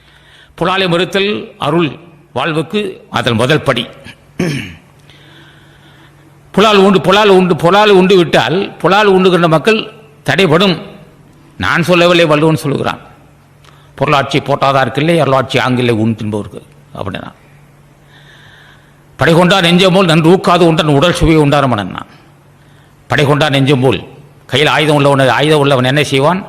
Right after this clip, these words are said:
இந்த ஆயுதத்தை கொண்டு எப்படி ஒருவர் தாக்குவது என்று நினைப்பான்.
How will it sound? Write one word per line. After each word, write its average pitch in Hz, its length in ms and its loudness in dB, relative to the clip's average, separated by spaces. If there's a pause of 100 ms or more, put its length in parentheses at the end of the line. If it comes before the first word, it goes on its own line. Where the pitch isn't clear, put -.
(420)
இந்த 123 200 -4
ஆயுதத்தை 147 340 0
கொண்டு 147 220 2
எப்படி 160 160 -2
ஒருவர் 135 340 2
தாக்குவது 123 360 0
என்று 113 140 -2
நினைப்பான். 90 340 -8